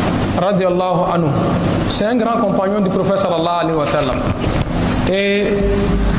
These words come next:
lors de la bataille, celui qui avait tué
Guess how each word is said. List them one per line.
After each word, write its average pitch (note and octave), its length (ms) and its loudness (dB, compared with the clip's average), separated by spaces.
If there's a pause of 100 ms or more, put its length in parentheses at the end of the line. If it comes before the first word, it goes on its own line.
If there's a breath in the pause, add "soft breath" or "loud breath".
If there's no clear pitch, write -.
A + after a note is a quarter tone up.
(160)
lors A3 260 0
de G#3+ 140 2
la G#3 160 2
bataille, G#3+ 560 0 (2250)
celui F#3 300 0
qui A#3+ 120 0
avait G#3 320 0
tué F#3+ 400 2